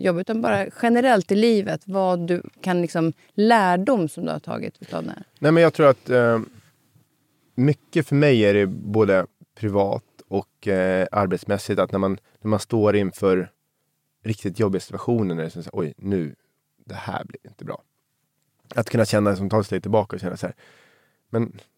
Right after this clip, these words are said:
Speaker 2: men hur allvarligt är det egentligen? Alltså, håller jag på att dö? Eller håller någon annan på att dö?
Speaker 1: Mm.
Speaker 2: Nej, okej. Ja, men då så. Men då jobb-, får vi bara jobba efter en lösning. Det är inte, det är inte värre än så.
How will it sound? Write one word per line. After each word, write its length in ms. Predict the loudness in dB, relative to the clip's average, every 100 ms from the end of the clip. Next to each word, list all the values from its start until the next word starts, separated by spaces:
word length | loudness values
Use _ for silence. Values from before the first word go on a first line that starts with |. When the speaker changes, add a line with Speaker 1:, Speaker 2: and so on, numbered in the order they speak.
| _
Speaker 2:
men 160 | -4
hur 180 | 0 2
allvarligt 380 | 2 2 2 2
är 180 | 2 2
det 60 |
egentligen? 380 | 0 -6 -14 -16
Alltså, 320 | -14 -6 -4 -4 -10 _ _ -8
håller 300 | -2 0 2
jag 260 | 2 2
på 100 | -2
att 60 | -6
dö? 220 | -6 -6 -12 _
Eller 360 | -6 -2 -2 -2
håller 240 | -4 -2
någon 220 | -2 0 2
annan 220 | 2 0
på 60 |
att 60 | -2
dö? 140 | -4 -4 _ _ _ _ _
Speaker 1:
Mm. 140 | -20 -20 _ _ _
Speaker 2:
Nej, 360 | -4 -4 -8 -18 _ _
okej. 380 | -8 -8 -10 _ _
Ja, 100 | -2
men 140 | 0 2
då 140 | 0
så. 200 | -2 -14
Men 160 | -4 2
då 120 | 4
jobb-, 180 | 4 2
får 100 | 2
vi 60 | 0
bara 140 | 2
jobba 220 | 0 0
efter 180 | -4 -4
en 80 | -6
lösning. 400 | -4 -6 -8 -6
Det 80 | -6
är 40 |
inte, 120 | -8 -10
det 220 | -2 0
är 20 |
inte 180 | 0 -4
värre 220 | -10 -10
än 80 | -12
så. 280 | -4 -4 -4